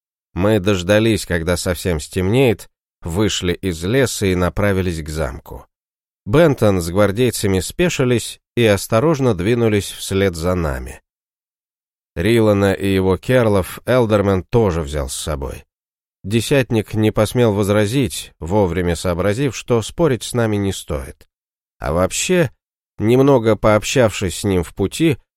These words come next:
Рилан показался мне неплохим сообразительным парнем и толковым командиром, настоящим таким армейским сержантом, заботящимся о своих подчинённых.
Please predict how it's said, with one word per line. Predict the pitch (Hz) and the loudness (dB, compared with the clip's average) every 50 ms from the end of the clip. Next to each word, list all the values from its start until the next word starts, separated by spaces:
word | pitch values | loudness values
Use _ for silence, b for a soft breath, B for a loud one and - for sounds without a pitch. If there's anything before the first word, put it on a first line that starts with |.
| _ _ _ - | _ _ _ -2
Рилан | 117 127 165 196 190 170 151 135 120 | 2 4 4 6 6 6 4 4 2
показался | - 120 - 127 120 113 139 156 151 131 - - 127 | 0 -2 0 0 0 2 2 2 0 0 0 0 0
мне | 127 131 139 139 135 131 | 2 4 4 4 4 4
неплохим | 123 120 113 - 120 113 107 - - 147 156 143 | 4 2 2 2 2 2 2 0 0 -2 -2 -2
сообразительным | - - 123 110 104 104 107 107 117 139 123 - 123 117 117 117 107 | 0 0 2 2 2 2 2 2 0 -2 -2 0 0 2 2 2 0
парнем | - - 165 170 147 113 90 82 78 78 85 | 0 2 2 2 2 2 0 -2 -2 -2 -2
и | - | -2
толковым | - 95 92 - - 123 110 107 107 101 90 | 0 -2 -2 0 0 0 0 2 0 -2 -2
командиром, | - 113 107 113 117 113 120 151 160 131 104 95 87 - - _ _ _ _ _ _ - | -2 0 2 2 0 0 2 2 4 4 4 2 0 -2 -6 _ _ _ _ _ _ -2
настоящим | 104 113 - - - 98 92 98 127 127 113 - - 95 85 | -2 0 0 0 -2 -2 0 2 0 0 0 -2 -4 -4 -4
таким | - 87 85 - 110 101 | -4 -4 -4 -2 -2 0
армейским | 90 85 92 107 110 95 - - 107 95 85 | 0 0 2 2 0 0 -2 -4 -6 -6 -4
сержантом, | - 104 92 82 85 87 120 147 147 123 - 107 98 92 76 - _ _ _ _ _ | -4 -4 -4 -4 -2 0 0 0 0 0 0 0 -2 -2 -2 -6 _ _ _ _ _
заботящимся | - 90 85 101 95 85 87 113 120 - - 104 - - - 98 92 - - 101 92 | -8 -2 0 0 0 2 2 2 0 0 -2 -4 -4 -2 -4 -4 -4 -2 -2 -2 -2
о | |
своих | - - 95 87 87 87 80 - | -2 -2 0 0 0 0 -2 -4
подчинённых. | - 87 - - - - 87 80 76 71 65 62 62 67 69 - - - | -8 -10 -10 -8 -8 -6 -6 -4 -4 -6 -6 -8 -10 -12 -16 -18 -20 -20